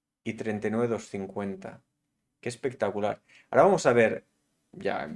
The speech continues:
llevo no sé cuántas horas aquí de vídeo, pero bueno, vamos a ver si el precio rebota, a qué, a qué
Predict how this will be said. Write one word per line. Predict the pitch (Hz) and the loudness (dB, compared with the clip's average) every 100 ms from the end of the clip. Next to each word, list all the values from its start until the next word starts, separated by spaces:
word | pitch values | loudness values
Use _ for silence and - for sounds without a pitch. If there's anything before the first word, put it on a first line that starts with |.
| 78 | -10
llevo | 104 107 | -8 -6
no | 107 | -8
sé | 113 | -8
cuántas | 104 104 110 107 | -8 -6 -6 -6
horas | 104 104 | -6 -6
aquí | 101 | -4
de | 104 | -4
vídeo, | 107 123 135 | -2 0 -2
pero | 139 - | -2 -4
bueno, | 107 107 _ _ _ - | -4 -6 _ _ _ -2
vamos | 120 151 | 0 4
a | 151 | 2
ver | 147 | 2
si | - 123 | -2 0
el | 113 110 | 0 2
precio | 113 113 - 110 | -2 -2 0 -2
rebota, | 101 104 104 107 107 107 101 101 | 0 0 0 -2 0 0 0 -2
a | 113 | -10
qué, | 107 156 - - | 0 0 0 -6
a | 107 | -6
qué | - 147 156 | -2 -4 -4